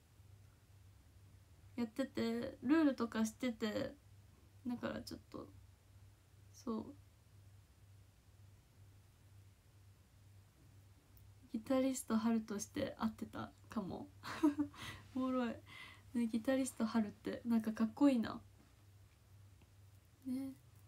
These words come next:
ユーフォーしてたの。え、すごっ！知らなかった。ね。なぎちゃん、金管楽器できるの？マジですか？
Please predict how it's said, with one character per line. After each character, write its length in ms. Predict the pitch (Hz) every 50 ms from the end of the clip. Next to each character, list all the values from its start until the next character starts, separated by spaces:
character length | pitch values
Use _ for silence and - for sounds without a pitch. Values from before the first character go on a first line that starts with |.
| - - - - - - - - - - - - - - - - - - - - - -
ユ 120 | - 262 262
ー 20 |
フ 140 | 247 - 226
ォ 20 |
ー 40 | 220
し 80 | 220 -
て 120 | - 226 220
た 180 | - 202 190
の。 260 | 185 180 - - 285 - - - - -
え、 60 | 311
す 160 | 285 - 285 302
ご 100 | 349 427
っ！ 220 | 427 - - - - - _ - - - - - - - - - - - - - - - - - - - -
知 180 | - - - -
ら 60 | 254
な 120 | 254 254
か 120 | - - -
っ 40 | - -
た。 60 | - - - - - - - - - - - - - - - - - - - - - - - - - - - - - - - - - - - - - - - - - - - - - - - - - - - - 254
ね。 260 | 254 262 269 269 294 - - - - - - - - -
な 160 | 254 339 440
ぎ 100 | 440 403
ち 100 | 403 294
ゃ 60 | 240 196
ん、 100 | - - - - - - - - - -
金 180 | 339 339 339
管 180 | 349 359 359 349
楽 220 | 359 359 349 -
器 140 | - 262 233
で 120 | 214 220 220
き 120 | - 262
る 120 | 233 208
の？ 200 | 180 - - - - - - - - - - - - - - - - - - - -
マ 140 | - 247 285
ジ 140 | 285 - 233
で 80 | - -
す 120 | - -
か？ 100 | - -